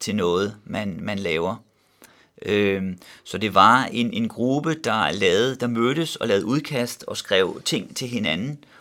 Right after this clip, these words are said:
og fremmede hinandens, øh, udgivelser. Og, øh, det, som også sker med Lewis gennem de her møder i, i The Inklings, det er jo, at han vender tilbage til den kristne tro.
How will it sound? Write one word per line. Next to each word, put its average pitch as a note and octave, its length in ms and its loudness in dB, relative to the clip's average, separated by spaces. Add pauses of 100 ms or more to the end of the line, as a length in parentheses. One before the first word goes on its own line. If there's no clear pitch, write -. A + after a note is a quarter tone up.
(120)
og - 160 -8
fremmede A2 520 -2
hinandens, F#2+ 760 -4
øh, E2+ 160 -6
udgivelser. E2+ 540 -6 (880)
Og, G2+ 480 4
øh, F#2 200 2 (460)
det, D3 140 4
som D#3+ 160 4
også D#3 340 6
sker D3 480 4
med C3+ 140 0
Lewis B2 460 -2
gennem C3+ 400 0 (340)
de C3+ 60 -6
her C3+ 140 0
møder A#2 300 0
i, A2+ 500 -6
i C3 180 -4
The B2+ 100 -8
Inklings, G#2+ 540 -6
det B2 260 -4
er F#2+ 100 4
jo, B2+ 220 0
at - 360 -2
han A2 340 -6
vender G2+ 280 -2
tilbage G#2 400 -6
til - 120 -10
den G#2+ 100 -12
kristne - 360 -12
tro. - 300 -14